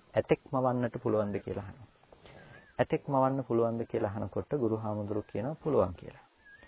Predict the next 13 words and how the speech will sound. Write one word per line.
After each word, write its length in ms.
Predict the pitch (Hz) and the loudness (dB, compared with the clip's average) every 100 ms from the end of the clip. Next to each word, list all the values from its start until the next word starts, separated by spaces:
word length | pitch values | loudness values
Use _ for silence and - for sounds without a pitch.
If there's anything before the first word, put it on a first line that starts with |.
| - - _ - | -20 -20 _ 2
ඊට 140 | 135 | 2
පස්සේ 460 | 151 151 - 190 175 - _ _ | 2 0 -2 -2 -2 -4 _ _
ගුරු 240 | 127 117 | 0 0
හාමුදුරුවන් 640 | 117 120 120 117 120 117 113 | 2 0 0 -2 0 0 0
විසින් 300 | 107 - 147 | -4 -6 -6
ඇතෙක් 340 | - 120 143 - | -4 0 0 0
මවනවා. 420 | - 92 92 95 - _ _ _ - _ - - - _ | -2 -2 -2 -6 -14 _ _ _ -20 _ -20 -20 -20 _
ඊට 140 | 131 156 | -2 0
පස්සේ 400 | 160 151 - 165 | 2 0 0 -2
මේ 380 | 147 131 127 - | 0 0 0 -4
ස්වාමීනි 640 | - 120 120 131 131 131 | -4 0 0 2 0 0
මේ 220 | 120 110 - | 0 0 -2
ඇතා 580 | 104 - 110 92 104 | -6 -2 0 0 -4